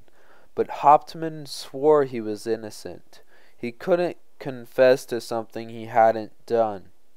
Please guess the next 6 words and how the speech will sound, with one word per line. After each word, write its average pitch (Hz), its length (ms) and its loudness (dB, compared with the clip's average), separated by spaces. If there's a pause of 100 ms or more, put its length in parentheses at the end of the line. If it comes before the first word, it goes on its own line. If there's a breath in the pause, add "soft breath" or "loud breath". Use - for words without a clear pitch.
(880 soft breath)
By 120 180 6
the 113 240 0
end 156 300 -2
of 143 140 4
March 120 400 4
nineteen 131 800 -8